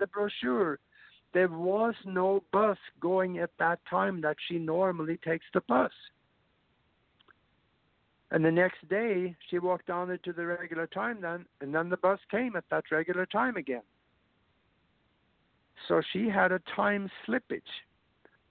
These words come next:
Has any of you ever come back from the grocery store with a handful of stuff and you put your car keys on the island in the kitchen and you walk and put things away and you walk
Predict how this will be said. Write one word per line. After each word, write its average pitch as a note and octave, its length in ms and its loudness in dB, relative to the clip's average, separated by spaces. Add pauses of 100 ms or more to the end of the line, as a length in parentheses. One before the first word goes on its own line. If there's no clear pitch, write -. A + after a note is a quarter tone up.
(500)
Has F3 160 4
any G#3 240 4
of A3 140 2
you G#3+ 120 0
ever F#3+ 160 0
come G3 220 -2
back F#3 240 -2
from F3+ 140 -6
the E3 80 -8
grocery F#3 480 -2
store G3+ 360 2 (160)
with E3+ 160 0
a E3 60 2
handful F#3 560 0
of D3+ 60 -10 (100)
stuff G3+ 340 2
and E3+ 140 -4
you E3+ 60 -4
put F#3 240 0
your D3 100 -6
car F3+ 300 2
keys F#3+ 340 -6
on D#3 160 -2
the D#3 80 -2
island F3+ 400 2
in F3+ 120 -2
the E3 80 -6
kitchen F3+ 360 -2
and F3+ 220 -2
you D#3 100 -2
walk E3+ 260 -4
and E3 140 -8
put F3+ 220 -2
things F3 240 2
away F3 300 4
and F3+ 100 -6
you D#3+ 120 -4
walk F3 220 -4